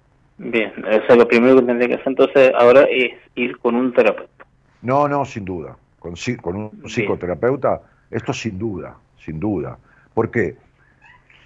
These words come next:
Speaker 2: Y porque
Speaker 1: Sí.
Speaker 2: vos tenés cincuenta años de, de un, de una mo-, de una forma de vida y tenés que ordenar e ir construyendo en un paso a paso,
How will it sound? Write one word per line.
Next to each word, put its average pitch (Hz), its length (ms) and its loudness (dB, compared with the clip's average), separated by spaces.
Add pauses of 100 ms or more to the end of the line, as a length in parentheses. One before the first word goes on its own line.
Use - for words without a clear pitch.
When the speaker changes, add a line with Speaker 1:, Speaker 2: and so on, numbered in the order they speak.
(460)
Speaker 2:
Y 196 160 -4
porque 147 300 -2
Speaker 1:
Sí. 151 60 2
Speaker 2:
vos 180 140 0
tenés 175 240 -2
cincuenta 156 720 -2
años 151 340 -6
de, 113 260 -6
de 113 160 -6
un, 120 280 -10
de 113 80 -6
una 123 180 -4
mo-, 117 280 -8
de 110 100 -4
una 127 160 -4
forma 139 380 -4
de 135 100 0
vida 147 500 -2
y 127 80 -8
tenés 147 260 -8
que 147 120 -8
ordenar 143 520 -4 (120)
e 127 200 -6
ir 151 140 -4
construyendo 131 1040 -2
en 107 140 -6
un 110 100 -10
paso 131 320 -4
a 120 80 -6
paso, 147 600 -4